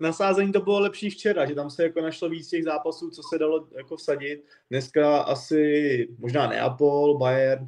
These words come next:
Arsenal a ten Real, já bych ho třeba nesázel, protože to je, ten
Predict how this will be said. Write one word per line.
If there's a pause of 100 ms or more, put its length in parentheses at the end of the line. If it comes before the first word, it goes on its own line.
Arsenal (340)
a
ten
Real,
já
bych
ho
třeba
nesázel,
protože
to
je,
ten